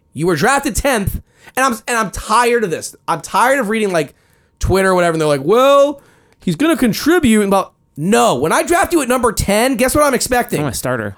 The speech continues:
Speaker 1: I want a starter, and I want a fringe all-star.
Speaker 2: Mm-hmm.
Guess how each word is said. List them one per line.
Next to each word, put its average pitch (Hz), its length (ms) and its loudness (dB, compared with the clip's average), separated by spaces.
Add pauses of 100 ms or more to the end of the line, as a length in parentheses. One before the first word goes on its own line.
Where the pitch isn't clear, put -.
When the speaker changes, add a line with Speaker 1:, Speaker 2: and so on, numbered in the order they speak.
Speaker 1:
I 226 60 0
want 339 220 0
a 240 60 2
starter, 320 540 2
and 277 80 0
I 247 40 0
want 262 220 2
a - 80 -2
fringe 269 380 2 (100)
all-star. 196 720 0 (240)
Speaker 2:
Mm-hmm. 110 320 -6